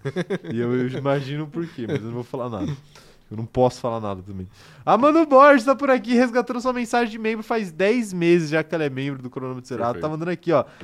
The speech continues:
Speaker 1: "Passando aqui só pra comentar que sou um membro péssimo, que sempre tô na rua na hora das lives. É... para,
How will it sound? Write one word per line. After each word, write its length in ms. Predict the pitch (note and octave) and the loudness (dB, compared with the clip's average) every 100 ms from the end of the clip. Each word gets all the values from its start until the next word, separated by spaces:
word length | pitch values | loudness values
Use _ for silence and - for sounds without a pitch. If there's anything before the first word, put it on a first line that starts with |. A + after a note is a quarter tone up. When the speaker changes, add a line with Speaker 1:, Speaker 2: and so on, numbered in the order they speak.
| G3 | 0
Speaker 1:
"Passando 380 | A3 G3 B3+ C4+ | 2 2 2 0
aqui 200 | A#3 A#3+ | 0 -2
só 160 | - | 0
pra 160 | B3 B3+ | 0 -2
comentar 440 | C4 A#3+ G#3 G#3+ | -4 -6 -2 -2
que 80 | G#3+ | -2
sou 160 | - A3+ | -4 -6
um 80 | A3 | -4
membro 340 | F3+ G3+ G#3 | -2 -2 -6
péssimo, 640 | - G3+ A3 G3+ - C#3 A#2 | -4 0 2 0 -4 -8 -8
que 160 | F#3 | -10
sempre 380 | E3 - A3 G#3+ | -8 -6 -6 -6
tô 120 | B3+ | -6
na 120 | A#3 | -2
rua 300 | G#3 D#3+ G3 | -2 -2 -2
na 60 | G3 | -2
hora 120 | F#3+ | -2
das 180 | F#3+ G#3 | -4 -4
lives. 460 | E3 C#3 B2 G2+ - _ _ _ _ C3+ | 0 0 -2 -8 -20 _ _ _ _ -2
É... 840 | A#2 A2+ G#2+ G2+ G2+ F#2+ F#2 F2+ - _ _ | 2 2 2 0 -2 -4 -6 -10 -16 _ _
para, 260 | D3+ D#3+ | -4 -2